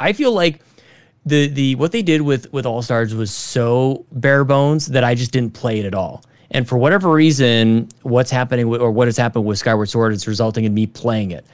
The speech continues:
And I, and I actually am surprised at how kinda into it I am, and I will likely finish this game. Whereas All Stars, I just, I tried it.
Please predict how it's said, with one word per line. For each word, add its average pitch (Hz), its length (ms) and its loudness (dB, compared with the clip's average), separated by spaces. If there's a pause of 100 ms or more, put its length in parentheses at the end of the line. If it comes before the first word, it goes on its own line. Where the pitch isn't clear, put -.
(220)
And 113 120 -2
I, 117 100 2
and 123 320 2
I 135 120 2
actually 151 500 4
am 123 80 2
surprised 120 560 0
at 110 100 0
how 110 400 0 (140)
kinda 117 260 -4 (100)
into 135 260 -2
it 175 260 0
I 160 100 0
am, 175 280 2
and 131 80 0
I 127 100 2
will 127 160 2
likely 123 420 2
finish 160 340 -2
this 104 180 -6
game. 101 340 -4 (360)
Whereas 135 600 2
All 156 160 0
Stars, 180 300 0
I 127 60 0
just, 139 320 -4 (320)
I - 80 -8
tried 147 300 0
it. 196 180 0